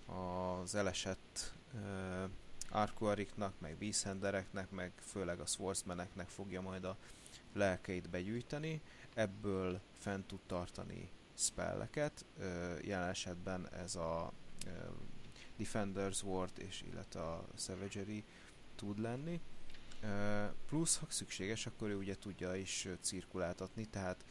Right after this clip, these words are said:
mondjuk, ö, áttenni valaki másra ezt az a, ö, egy adott spellt, vagy azt mondja, hogy kinyom egy, kinyom egy muzzle-t és a, a, egy ellenséges, ö, Warbeast-re, és a, a damage-et pedig megboostolja a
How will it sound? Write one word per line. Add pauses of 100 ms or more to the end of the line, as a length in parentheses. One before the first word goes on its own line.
(240)
mondjuk,
ö,
áttenni
valaki
másra
ezt
az
a,
ö, (560)
egy
adott
spellt, (280)
vagy
azt
mondja,
hogy
kinyom
egy, (140)
kinyom
egy
muzzle-t
és
a, (520)
a, (200)
egy
ellenséges,
ö,
Warbeast-re, (420)
és
a, (420)
a (840)
damage-et
pedig
megboostolja
a